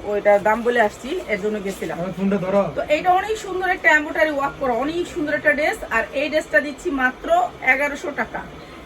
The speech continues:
Speaker 1: এগারোশো টাকা। এগুলো নিয়ে নিবেন এখন, এখন আর না নিলে আর পাবেন না। মাত্র এগারোশো টাকা। এখন প্রোডাক্ট নিলেও দিতে পারতাছি না।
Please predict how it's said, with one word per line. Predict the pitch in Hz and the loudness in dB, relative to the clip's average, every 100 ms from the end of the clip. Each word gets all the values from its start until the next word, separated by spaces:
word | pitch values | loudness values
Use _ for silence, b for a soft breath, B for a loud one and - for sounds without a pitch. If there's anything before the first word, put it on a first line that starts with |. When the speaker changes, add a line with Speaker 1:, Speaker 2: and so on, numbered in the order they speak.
| - | 0
Speaker 1:
এগারোশো | 269 302 320 349 | 2 2 0 0
টাকা। | 269 240 | 2 4
এগুলো | 202 240 302 | 4 4 4
নিয়ে | 294 330 | 6 6
নিবেন | 330 240 | 6 4
এখন, | 196 220 262 | 4 2 0
এখন | 233 277 294 381 370 | 2 4 4 2 2
আর | 359 330 | 4 6
না | 320 311 | 6 4
নিলে | 320 302 | 6 6
আর | 269 | 4
পাবেন | - 214 190 | 2 0 0
না। | 175 | -2
মাত্র | 175 233 254 302 | 0 0 2 2
এগারোশো | 269 269 - 269 | 4 2 -2 -2
টাকা। | 202 | 0
এখন | 202 214 294 - | 0 0 -4 0
প্রোডাক্ট | 302 302 | 0 0
নিলেও | 277 294 311 320 | -2 0 0 0
দিতে | 294 294 | -4 -2
পারতাছি | 302 - 196 - | -2 -2 -6 -6
না। | 170 | -8